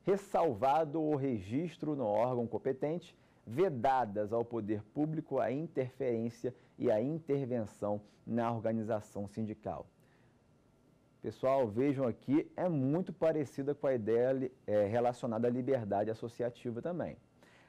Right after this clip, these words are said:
A autonomia sindical é a autonomia, a liberdade do sindicato em se fundar, né, em criar e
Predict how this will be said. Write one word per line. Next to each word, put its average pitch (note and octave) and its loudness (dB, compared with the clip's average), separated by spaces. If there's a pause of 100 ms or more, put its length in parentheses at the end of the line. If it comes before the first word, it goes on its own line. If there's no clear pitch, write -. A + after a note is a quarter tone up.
A A#2+ -2
autonomia F3 0
sindical A#2 0 (140)
é C3 4
a A#2+ 4
autonomia, C3+ 0
a A2 -2
liberdade C3 0 (220)
do B2 0
sindicato C3 -2 (200)
em C#3+ 0
se - -2 (160)
fundar, D#3+ 0 (220)
né, D3 -12 (260)
em A#2 -2
criar F#3+ 2 (300)
e F#3+ 4